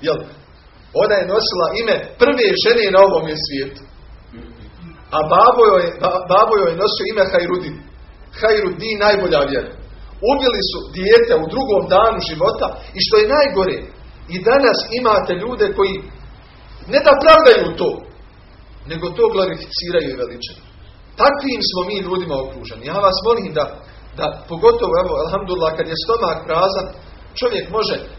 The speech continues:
na os-, oslobođen šehvi, strast, da razgo-, da razmišlja o tim stvarima. Tri hadisa Božijeg poslanika koji su nam vrlo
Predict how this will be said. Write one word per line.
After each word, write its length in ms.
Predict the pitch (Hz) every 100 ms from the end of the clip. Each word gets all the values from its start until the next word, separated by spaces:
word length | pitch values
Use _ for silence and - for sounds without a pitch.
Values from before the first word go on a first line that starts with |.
| 170
na 60 | 170
os-, 160 | 170 - -
oslobođen 580 | 175 - 254 220 185 156 - - -
šehvi, 360 | 214 160 135 -
strast, 420 | - 180 156 123 - - - - - - - - - - -
da 60 | 156
razgo-, 360 | 156 156 185 185 165
da 60 | 170
razmišlja 420 | 185 170 139 135
o 100 | 131 147
tim 140 | 131 -
stvarima. 360 | 107 104 - - - - - -
Tri 120 | 269 240
hadisa 400 | 170 151 160 - - - 139
Božijeg 280 | 180 160 156
poslanika 440 | 147 147 151 185 170 -
koji 160 | 175 165
su 80 | 175
nam 120 | 160 - - - - - - 160
vrlo 220 | 233